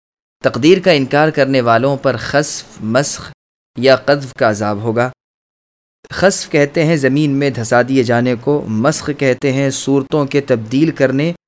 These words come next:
اور قذف کہتے ہیں پتھروں کے عذاب کو۔ قیامت سے پہلے ان آیات یعنی نشانیوں کا ظہور ہوگا اور انشاءاللہ تعالی اس کا ذکر اپنے موقع پر آئے گا۔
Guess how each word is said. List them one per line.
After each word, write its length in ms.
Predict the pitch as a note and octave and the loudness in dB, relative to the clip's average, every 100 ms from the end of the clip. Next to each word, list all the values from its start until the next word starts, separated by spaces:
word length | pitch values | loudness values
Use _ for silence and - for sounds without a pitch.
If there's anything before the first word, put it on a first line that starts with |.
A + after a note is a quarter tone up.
| _ _ _ | _ _ _
اور 180 | B2+ C3 | 2 4
قذف 480 | A#2+ D#3+ E3+ D#3+ D3 | 4 0 0 -2 -2
کہتے 360 | C#3 C3+ C#3+ | 0 0 0
ہیں 120 | C3+ C#3 | 0 0
پتھروں 560 | B2+ A2+ - B2 C3 | -2 -4 -4 -2 -2
کے 180 | A2 C3+ - | -2 -4 -4
عذاب 320 | A2+ A2 G#2 - | -6 -4 -4 -8
کو۔ 120 | - G#2 _ _ _ _ _ _ _ _ - | -16 -16 _ _ _ _ _ _ _ _ 2
قیامت 440 | C3 D#3 G3 G#3 | 6 6 4 0
سے 120 | G3 | 0
پہلے 460 | F#3 C#3+ C#3 E3 F3+ - | 2 2 2 2 0 0
ان 220 | C#3+ D#3+ - | 0 0 0
آیات 540 | A2+ A2+ A2+ C#3 C#3 | 0 2 4 2 0
یعنی 220 | B2+ B2 | -2 0
نشانیوں 520 | A#2 G#2+ A#2 A#2 C#3 C#3 | -2 -2 0 0 0 -2
کا 140 | B2+ | -2
ظہور 360 | G#2+ G#2+ B2 A#2 | -2 -2 -2 0
ہوگا 300 | B2 B2 D3 | -2 0 -2
اور 140 | D3+ C3+ | -2 -2
انشاءاللہ 1000 | D3 C3+ - C3+ C3 A2+ A2 B2 A2+ G#2+ | -2 -2 -2 0 0 -2 0 0 0 -2
تعالی 460 | G#2+ G#2+ A2 B2+ C3 | -2 0 0 0 -4
اس 140 | A2 | -6
کا 140 | - A2 | -4 -4
ذکر 340 | A2 B2+ C#3 C#3 _ _ _ _ | -4 -4 -4 -6 _ _ _ _
اپنے 340 | - D3+ F3+ E3 | -4 -4 -2 -2
موقع 280 | A#2 G#2+ A2 G#2+ | 0 -2 -4 -4
پر 120 | B2 | -4
آئے 260 | G#2+ G2+ | -4 -6
گا۔ 100 | G2 | -6